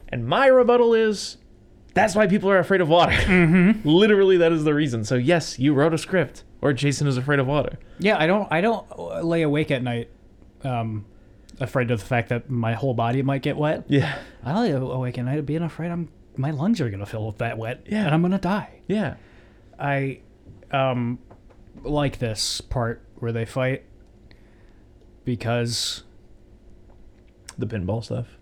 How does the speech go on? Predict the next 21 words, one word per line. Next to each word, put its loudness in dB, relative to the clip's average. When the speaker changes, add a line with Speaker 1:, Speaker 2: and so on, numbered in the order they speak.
Speaker 2:
the -4
pinball -4
stuff. -10
Speaker 1:
Yeah. -6
And -12
he's -6
like, -12
"Oh, -4
tilt." -10
Speaker 2:
Um, -2
no, 2
I, 4
I, 2
I, 2
li-, 0
I 0
like 0
it 0
when 0
they 0
fight -2